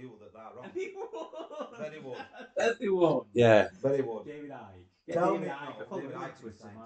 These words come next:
Speaker 1: scientist.
Speaker 3: Yeah, not like, the, the lot say, if you start walking that way.
Speaker 1: Hold on a minute. Let's just put my
Speaker 2: <laughs>
Speaker 1: theory,
Speaker 2: Yeah.
Speaker 1: let, let me just put my theory to bed a minute.
Speaker 2: Oh.
Speaker 1: You understand science, correct?
Speaker 2: Yeah.
Speaker 1: Right,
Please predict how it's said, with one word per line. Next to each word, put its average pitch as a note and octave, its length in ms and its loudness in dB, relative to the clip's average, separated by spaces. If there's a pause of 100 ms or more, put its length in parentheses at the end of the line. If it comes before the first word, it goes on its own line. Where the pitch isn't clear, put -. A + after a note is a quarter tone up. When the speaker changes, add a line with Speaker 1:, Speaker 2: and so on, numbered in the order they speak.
(100)
Speaker 1:
scientist. - 160 -10
Speaker 3:
Yeah, C#3 160 12
not C#3+ 240 10
like, C#3 400 12
the, D3+ 220 10 (100)
the D3+ 80 12
lot D#3 240 12
say, C#3+ 160 10
if - 80 0
you A#2+ 80 -2
start E3 340 12
walking F#3+ 520 12
that G3 260 12
way. - 440 -2 (360)
Speaker 1:
Hold D3+ 240 -4
on B2 60 -6
a - 20 -8
minute. G#2 240 -2 (360)
Let's D3 240 -12
just F3+ 240 -16
put F#3 160 -12
my F3+ 80 -8
Speaker 2:
<laughs> - 140 -14
Speaker 1:
theory, A#3+ 580 -10
Speaker 2:
Yeah. F3+ 160 -8
Speaker 1:
let, D#3+ 100 -10
let F#3 160 -12
me F#3 60 -18
just F#3+ 220 -18
put G3+ 160 -18
my G3 80 -18
theory C3 520 -18
to C3 140 -20
bed A2 240 -20
a F#2+ 160 -20
minute. - 160 -10
Speaker 2:
Oh. - 80 -10 (560)
Speaker 1:
You D3+ 300 -14
understand D3+ 460 -18
science, A2+ 520 -20
correct? C3+ 320 -20 (1300)
Speaker 2:
Yeah. - 80 -20 (640)
Speaker 1:
Right, G#2+ 300 -12